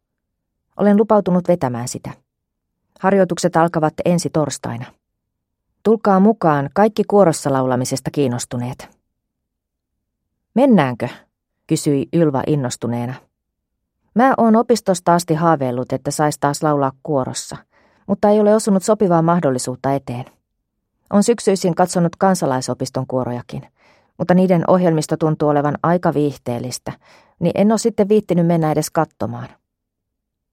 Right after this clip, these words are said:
"Mä en ehkä ole ihan kuoroihminen", Kaarina kiemurteli, ja Usva nyökytteli mukana. "Mut mee sää, mee ihmeessä. Ja voithan sä kysyä vaikka Hillaa, jos se lähtis sun kans."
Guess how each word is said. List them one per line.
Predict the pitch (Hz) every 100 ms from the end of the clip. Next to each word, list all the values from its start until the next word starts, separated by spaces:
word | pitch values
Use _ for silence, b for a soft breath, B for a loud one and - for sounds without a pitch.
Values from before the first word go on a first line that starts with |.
| _ _ _ _ _ _
"Mä | 180 247
en | 233
ehkä | 214 208 190
ole | 175 175
ihan | 185 165
kuoroihminen", | - 196 156 131 131 131 123 127 139 _ _ _ _ _ -
Kaarina | 139 127 123 123
kiemurteli, | 147 131 120 - 120 131 _ _ _ -
ja | 165 180
Usva | 214 202
nyökytteli | 185 180 170 - 151
mukana. | 156 151 120 123 - _ _ _ _ _ _ _ -
"Mut | 202
mee | 226 269
sää, | 208 - 208 139 123 - _ _ -
mee | 233
ihmeessä. | 240 226 151 120 - - - _ _ _ _ _ _ _ _ _ _ _ _ _ _ _ 185
Ja |
voithan | 185 220 240 214
sä | 214 196
kysyä | 220 208 208
vaikka | 180 185 185
Hillaa, | 175 226 214 147 123
jos | 127 135
se | 190
lähtis | 175 180 143 -
sun | 139 135
kans." | 151 123 127